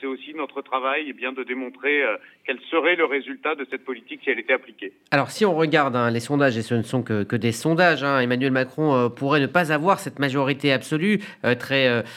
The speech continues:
Speaker 2: euh, confortable avec laquelle il a gouverné pendant les cinq prochaines années, avec une, donc, une majorité qui pourrait être relative, avec des, des alliances avec, euh, d'autres groupes sur certaines lois.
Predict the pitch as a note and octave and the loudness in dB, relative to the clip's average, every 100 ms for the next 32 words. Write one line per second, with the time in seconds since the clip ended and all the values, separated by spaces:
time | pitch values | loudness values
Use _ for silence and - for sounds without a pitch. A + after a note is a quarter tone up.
0 | - - A2+ D3+ F#3+ G3 - A#3 E3 C3+ | -8 -2 0 2 2 2 4 4 4 2
1 | D3 C3+ D#3+ C3+ A2+ A#2+ C3 B2+ D3 B2 | 0 0 0 2 0 2 2 2 2 2
2 | A#2 A2+ A2+ B2+ - B2 A#2+ B2+ A#2+ A#2 | 2 2 0 -2 -2 -4 0 0 2 2
3 | A2 G#2+ B2+ C3 E3+ C#3 C#3+ C3 C3 - | 2 2 2 4 4 2 2 0 0 -4
4 | G#2+ C3+ C3+ C3 C3 D#3 - B2+ B2+ B2 | 0 2 2 2 -2 -2 -4 2 2 2
5 | C#3 C3 C3+ G3 E3+ B2+ A2 B2 - - | 2 0 0 0 2 2 0 -2 -4 -4
6 | C3 B2 C3 D3+ D3+ B2 A#2+ A#2+ A2 C#3+ | 0 2 4 2 2 2 2 2 4 4
7 | C#3+ D3+ E3 E3+ C#3 - D3 C#3+ C#3+ C3+ | 4 2 2 0 -4 -2 -2 0 -2 0
8 | D3 G#3+ | 2 2